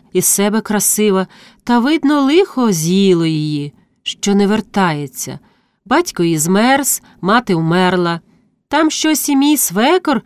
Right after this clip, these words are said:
не без гріха. Давня то річ, забулося. Знаю тільки, що Федір, мій чоловік, замолоду кохав її, а батькові не хотілося.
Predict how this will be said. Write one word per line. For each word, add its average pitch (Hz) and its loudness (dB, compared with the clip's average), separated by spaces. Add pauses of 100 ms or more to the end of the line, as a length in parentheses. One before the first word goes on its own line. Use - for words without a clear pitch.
(400)
не 190 0
без 180 0
гріха. 170 0 (140)
Давня 254 0
то 185 0
річ, 185 2
забулося. 147 -6 (260)
Знаю 320 4
тільки, 285 -2
що - -4
Федір, 240 -2
мій 233 2
чоловік, 226 -2 (340)
замолоду 208 2
кохав 175 0
її, 151 -6 (540)
а 208 0
батькові 214 2
не 196 2
хотілося. 156 -6